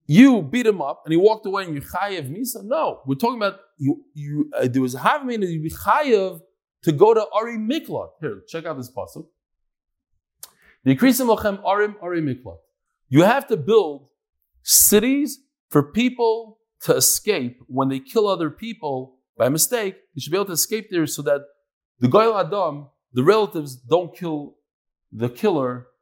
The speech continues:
even though he did it by mistake. It sa-, it says at the end of the pasuk, "Bishgaga." If somebody d-,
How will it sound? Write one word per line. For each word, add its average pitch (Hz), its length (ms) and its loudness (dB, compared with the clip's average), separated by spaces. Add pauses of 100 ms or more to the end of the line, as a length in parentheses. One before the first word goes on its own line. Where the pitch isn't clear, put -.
(200)
even 156 160 2
though 156 100 6
he 131 60 4
did 143 140 -6
it 123 80 -10
by 120 100 -4
mistake. - 300 -14 (1160)
It 117 120 -2
sa-, 139 180 4
it 139 180 -4
says 156 140 -4
at 147 100 -2
the 143 60 -2
end 131 100 -2
of 127 100 -6
the 175 40 -8
pasuk, 190 300 -4
"Bishgaga." 135 520 0 (120)
If - 80 -12
somebody 180 220 2
d-, 143 160 -6